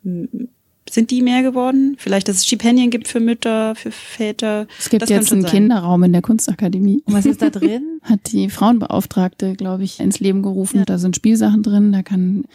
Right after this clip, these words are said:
Speaker 2: gespielt werden, da kann gestillt werden und das einfach so ein bisschen Platz, wenn man eben was an der Akademie zu tun hat und sein Kind mitbringt. Es gibt aber, glaub ich, keine Betreuung.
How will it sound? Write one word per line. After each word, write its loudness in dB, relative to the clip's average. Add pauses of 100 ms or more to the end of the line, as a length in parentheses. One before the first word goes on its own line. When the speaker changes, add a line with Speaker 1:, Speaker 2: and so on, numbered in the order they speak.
(240)
Speaker 2:
gespielt 0
werden, 2
da -2
kann 2
gestillt 2
werden 4
und 0
das -6
einfach -4
so -6
ein -2
bisschen -2 (420)
Platz, 0
wenn 4
man 2
eben 0
was -4
an 0
der 0
Akademie 0
zu -6
tun 2
hat 0 (380)
und 2
sein 4
Kind 4
mitbringt. 0
Es -8
gibt -2
aber, 0
glaub 0
ich, -6
keine 2
Betreuung. 2